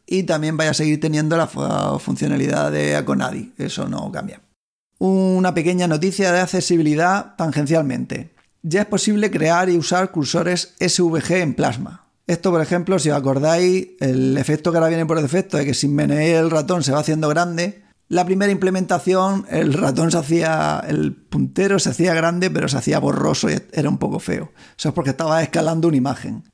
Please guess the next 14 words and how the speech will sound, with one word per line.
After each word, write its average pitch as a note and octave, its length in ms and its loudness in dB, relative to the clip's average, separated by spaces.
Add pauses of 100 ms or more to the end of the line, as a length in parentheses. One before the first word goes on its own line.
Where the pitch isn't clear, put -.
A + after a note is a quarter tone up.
Ahora F#3 260 2
que F3+ 100 2
tenemos F3 520 0 (880)
iconos E3+ 720 0
S F3 280 0
V E3+ 240 4
G F#3 220 0
que D#3+ 140 -2
se C#3+ 100 -2
escalan D#3 460 -2
perfectamente, F#3 1000 -2 (220)
pues F3+ 300 -4 (440)
el E3+ 220 2
ratón E3 520 0